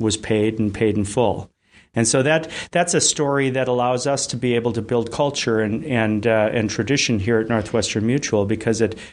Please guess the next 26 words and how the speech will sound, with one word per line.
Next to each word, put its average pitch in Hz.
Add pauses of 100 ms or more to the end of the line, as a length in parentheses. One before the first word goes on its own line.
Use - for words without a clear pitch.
(180)
it 113
allows 117
us 113
to 117
be 113
able 113
to 120
kind 113
of 104
back 117
up 117 (420)
the, 110
the 104 (160)
concept 120
that, 110 (180)
you 143
know, 110
our 113
policy 113
owners 110
come 104
first, 101 (460)
uh, 107
with 113
a 113
story. 117